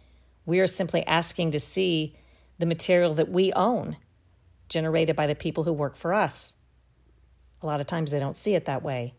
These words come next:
But these top Senate Republicans who are still having trouble prying information from the F B I are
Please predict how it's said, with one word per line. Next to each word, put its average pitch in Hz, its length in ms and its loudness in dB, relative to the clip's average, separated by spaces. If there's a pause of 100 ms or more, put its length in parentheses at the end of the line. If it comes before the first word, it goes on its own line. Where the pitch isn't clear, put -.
(840)
But 165 460 2
these 180 200 -2
top 202 300 0
Senate 202 260 2
Republicans 165 840 -2 (400)
who 165 100 -6
are 165 60 4
still 180 300 4
having 175 260 0
trouble 170 320 2
prying 175 380 2
information 190 760 0 (380)
from 170 160 -2
the 165 140 2
F 165 140 0
B 185 140 2
I 180 200 6
are 151 460 0